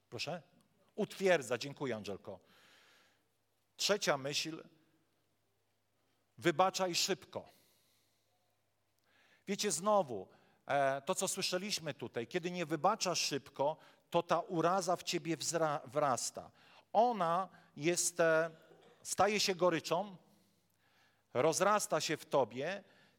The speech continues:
ty o niej nie pamiętasz, ale w sytuacji, która kojarzy się ci z tym zdarzeniem,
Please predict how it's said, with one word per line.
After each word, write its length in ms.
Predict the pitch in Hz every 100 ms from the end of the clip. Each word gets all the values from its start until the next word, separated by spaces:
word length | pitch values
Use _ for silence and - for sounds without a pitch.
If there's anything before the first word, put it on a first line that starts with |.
| -
ty 220 | 214 233
o 140 | 214
niej 200 | 202 202
nie 180 | 202 240
pamiętasz, 1000 | - 233 233 214 156 - 151 202 - - _ _ - - -
ale 240 | 170 175
w 80 | -
sytuacji, 680 | 196 190 180 196 214 196 190
która 300 | - 185 175
kojarzy 580 | - 180 190 226 185
się 220 | 180 185 170
ci 200 | - 175
z 120 | -
tym 220 | 202 196
zdarzeniem, 720 | 156 185 160 170 170 175 185